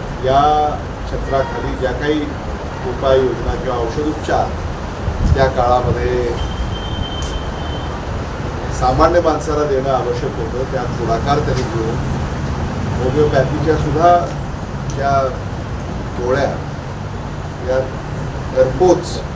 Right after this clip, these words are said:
सामान्य माणसाला देण्याचं काम त्यांनी केलं. आणि म्हणून मला असं वाटतं की सांगलीचा मतदार हा जागरूक आहे आणि सांगलीला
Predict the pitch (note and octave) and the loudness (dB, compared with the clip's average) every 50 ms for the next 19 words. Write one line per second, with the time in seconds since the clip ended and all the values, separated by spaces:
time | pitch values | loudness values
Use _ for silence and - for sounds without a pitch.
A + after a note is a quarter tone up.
0 | - - - - - - - - - - - - - - - - - - B2+ B2 | -8 -8 -8 -8 -8 -8 -8 -8 -6 -6 -6 -8 -8 -8 -8 -8 -4 -4 -2 -2
1 | B2 B2+ C3 C3 C3 B2 A#2 A2 G#2+ - C3 B2 A#2 A#2 A2+ G#2+ - A2+ - - | 0 0 0 0 0 0 -2 -4 -2 -2 -2 -2 0 0 2 2 2 2 2 0
2 | - - - F#2+ F#2+ - - - C#2+ C2 - D2+ - - - - - - - - | 0 0 0 0 0 0 -2 -4 -6 -4 -4 -4 -4 -4 -6 -6 -6 -4 -4 -4
3 | - - - - - - - - - - - - - - - - - A4+ - - | -4 -4 -4 -4 -4 -4 -4 -4 -4 -4 -4 -4 -4 -2 0 0 0 0 0 2
4 | D#3 C#3+ D#3 D#3 - - F#3 E3+ - - - - - C#3+ C3+ - - E3+ - - | 2 4 4 2 2 2 2 2 2 0 0 -2 -2 -2 -2 -2 -2 -2 -2 -2
5 | - B2 C3 C3 - D3 C#3+ C#3 C#3+ C3+ C3 - A2+ G#2 - G#2 A2+ A#2 C3+ C#3 | -2 -2 -2 -2 0 2 4 4 4 4 2 0 -2 -2 -2 0 2 2 2 2
6 | - B2+ B2 A#2+ B2+ B2+ C3 C3 B2+ B2+ D#3 - - - - - - - - - | 0 -2 0 0 2 2 2 2 2 0 -2 -4 -4 -4 -4 -4 -4 -4 -4 -4
7 | - G#2 G2+ - - A#2+ C3 C3 C#3+ C#3 C#3+ D3 - - - - - - - - | -4 -4 -4 -2 -2 0 0 0 0 0 -2 -2 -2 -4 -4 -4 -4 -4 -4 -4
8 | - - - - - - - - - - - - - - - B2+ C3 C3+ C3+ C3+ | -4 -4 -4 -4 -4 -4 -4 -2 -2 -2 -2 0 0 0 0 0 0 0 0 -2
9 | C3 - - - - - - - - - - - - - - - - - - - | -2 -4 -4 -4 -6 -6 -6 -4 -6 -6 -6 -6 -6 -6 -6 -6 -6 -6 -6 -6
10 | - - - - - - - - - - - - - - - - - - - A#2 | -6 -6 -6 -4 -4 -4 -4 -4 -4 -6 -6 -6 -6 -6 -4 -2 -2 -2 -2 -2
11 | - C3 C#3+ C#3 C#3 C#3+ C#4+ C#4+ | -2 0 0 2 4 4 6 6